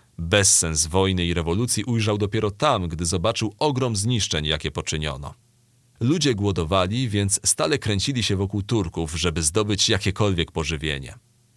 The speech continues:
Czarek dostrzegł wśród nich śpiewaka, który nucił jego imię. Był to jego ojciec, który przybył odnaleźć rodzinę. Gdy do Baku przybyli bolszewicy, Barykowie postanowili opuścić miasto.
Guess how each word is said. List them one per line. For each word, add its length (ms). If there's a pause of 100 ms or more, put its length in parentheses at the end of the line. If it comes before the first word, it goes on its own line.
(240)
Czarek 340
dostrzegł 600
wśród 320
nich 320
śpiewaka, 640
który 360
nucił 480
jego 300
imię. 400 (440)
Był 260
to 120
jego 280
ojciec, 540
który 240
przybył 500
odnaleźć 520
rodzinę. 520 (600)
Gdy 180
do 120
Baku 300
przybyli 420
bolszewicy, 680
Barykowie 500
postanowili 680
opuścić 600
miasto. 420